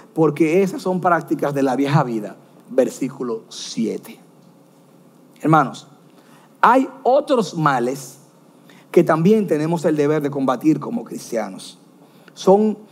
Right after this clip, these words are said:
ah, los malos deseos actitudinales. Y eso lo veremos en otra entrega. En el versículo ocho, si usted está ahí en su Biblia, ve que Pablo entonces habla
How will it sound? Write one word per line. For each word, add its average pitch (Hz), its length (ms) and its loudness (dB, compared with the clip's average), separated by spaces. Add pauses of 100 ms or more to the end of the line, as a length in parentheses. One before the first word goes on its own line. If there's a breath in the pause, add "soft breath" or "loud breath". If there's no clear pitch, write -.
(240 loud breath)
ah, 139 280 2
los 151 180 2
malos 170 300 2
deseos 170 580 -2
actitudinales. 139 1160 0 (680)
Y 123 100 0
eso 160 140 2
lo 151 80 6
veremos 160 500 0
en 123 240 -2
otra 151 300 -2
entrega. 110 520 -8 (680 loud breath)
En 120 160 2
el 120 80 2
versículo 185 500 2
ocho, 151 380 -2
si - 120 -12
usted 127 100 -4
está 143 140 0
ahí 175 40 2
en 180 80 0
su 185 140 -2
Biblia, 123 360 0 (120)
ve 156 320 0
que 147 100 -2
Pablo 147 280 0
entonces 147 420 -6
habla 131 460 0